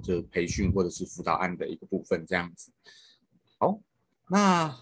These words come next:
我们在讲到说这个搜寻啊，在讲到关键字的时候，其实最多的可能第一个是想到的就是，呃，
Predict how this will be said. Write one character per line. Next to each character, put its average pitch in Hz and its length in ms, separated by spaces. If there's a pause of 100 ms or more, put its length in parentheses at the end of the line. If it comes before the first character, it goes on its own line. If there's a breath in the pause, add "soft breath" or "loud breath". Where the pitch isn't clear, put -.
(520 loud breath)
我 123 80
们 160 80
在 226 80
讲 117 180
到 160 160
说 165 220
这 165 140
个 107 440
搜 151 300
寻 95 300
啊， 92 160
在 101 160
讲 85 160
到 113 120
关 110 200
键 110 120
字 107 120
的 101 120
时 107 120
候， 107 40
其 104 140
实 101 60
最 107 180
多 104 180
的 95 120
可 - 140
能 82 180
第 98 180
一 - 20
个 92 140
是 98 140
想 82 200
到 95 200
的 82 260
就 95 160
是， 90 420 (600 soft breath)
呃， 85 280